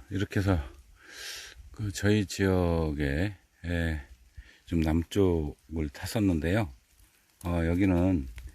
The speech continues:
양지 쪽, 여기 전체가 음지예요. 음지인데 그 양지 쪽, 음지의 양지 쪽은, 어, 난초가 보이고요. 그리고 여기는 음지 쪽은 대부분 난초 보러 오는 게 아니, 아니라, 어, 사물 주로 보러 오는 곳입니다. 저희 지역에서도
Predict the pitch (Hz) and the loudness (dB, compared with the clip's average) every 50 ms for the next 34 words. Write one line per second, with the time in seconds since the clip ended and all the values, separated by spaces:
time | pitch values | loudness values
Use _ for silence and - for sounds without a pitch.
0 | - - 67 67 71 78 85 90 107 117 - _ _ - - 113 113 107 104 101 | -14 -10 -4 0 2 2 2 2 -2 -6 -10 _ _ -8 -4 0 0 2 2 2
1 | 98 95 92 92 87 85 80 62 90 92 98 95 - - - 92 - - - 185 | 0 0 0 -2 -4 -4 -2 0 0 0 0 -2 -8 -4 0 0 0 2 2 2
2 | 185 160 107 92 78 76 82 73 69 71 76 78 69 65 67 76 87 87 92 90 | 4 4 4 4 4 2 2 0 2 2 0 0 -2 -2 0 0 0 2 4 2
3 | 85 78 117 117 90 - - - - - - - - - - - - - - _ | 2 4 4 2 0 0 -4 -10 -20 -20 -20 -20 -20 -20 -20 -20 -20 -20 -20 _
4 | _ - - 87 82 80 80 73 73 78 87 90 92 95 90 - - - - - | _ -6 -2 0 0 2 2 2 2 4 4 4 4 4 0 -2 -10 -12 -8 -8
5 | 113 - - - 92 78 71 85 87 98 107 101 98 101 107 117 117 113 104 80 | -8 -8 0 2 2 2 4 4 4 4 4 4 2 0 2 4 4 4 4 4
6 | 76 80 85 92 92 - - - 87 82 80 80 82 104 131 151 143 - _ - | 4 4 4 2 0 -2 0 0 2 2 2 2 4 4 2 2 2 -2 _ -20
7 | - - _ _ _ - 78 80 80 78 76 73 71 67 - 73 76 - - 120 | -20 -20 _ _ _ -6 -4 -2 -2 0 -2 -2 -2 -2 0 0 0 2 2 2
8 | 120 101 87 82 76 71 69 76 87 101 92 76 64 - _ _ _ - - - | 2 4 4 2 0 0 0 0 -2 -2 -2 -4 -6 -10 _ _ _ -20 -20 -20
9 | - - - _ _ - 104 107 98 90 90 101 110 98 82 80 87 113 120 - | -20 -20 -20 _ _ 2 4 6 8 8 8 8 6 6 6 6 4 2 0 -4
10 | - 131 110 92 87 78 - - 85 85 90 92 90 78 76 80 92 - - 127 | -4 -4 0 2 2 0 2 0 -2 0 2 2 2 4 4 4 2 2 0 -2
11 | 117 117 101 98 87 85 80 76 73 71 71 69 69 - - 73 76 76 73 87 | 0 2 4 4 4 4 2 2 2 2 2 0 -4 -4 -2 0 2 2 4 4
12 | 104 110 85 69 - _ _ - - - - _ _ _ _ - 80 76 76 73 | 4 2 0 -4 -8 _ _ -20 -20 -20 -20 _ _ _ _ -6 -4 -2 -2 -2
13 | 73 76 - - - - 180 165 - 170 143 104 - - 90 87 78 - - 76 | -4 -4 -6 -6 -2 0 2 2 4 4 2 2 0 0 2 0 0 0 0 2
14 | 82 78 76 76 80 85 85 82 76 73 73 - - 73 69 - 71 69 73 - | 4 4 4 4 6 6 4 4 2 0 -4 -4 -4 -4 -4 -4 -4 -6 -6 -6
15 | - - 90 87 87 80 - - 90 90 87 87 85 78 82 78 98 110 127 127 | -4 0 2 4 4 2 2 2 2 2 4 2 2 0 -2 -2 -2 -2 -2 -2